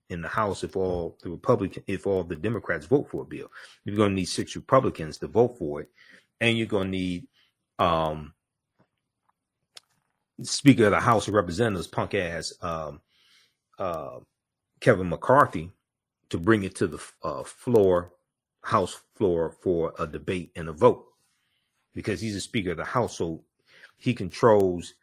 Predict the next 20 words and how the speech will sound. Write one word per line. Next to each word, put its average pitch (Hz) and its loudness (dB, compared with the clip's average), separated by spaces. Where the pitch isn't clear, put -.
which 101 0
bills 98 2
come 113 -2
to 110 -6
the 87 -4
floor 98 0
for 90 -4
a - -6
debate 80 -6
and 85 -10
a 76 -12
vote, 98 0
and 117 -4
the 90 -6
bill 98 -2
would 90 -12
have 104 -8
to - -20
be 90 -10
voted 85 -2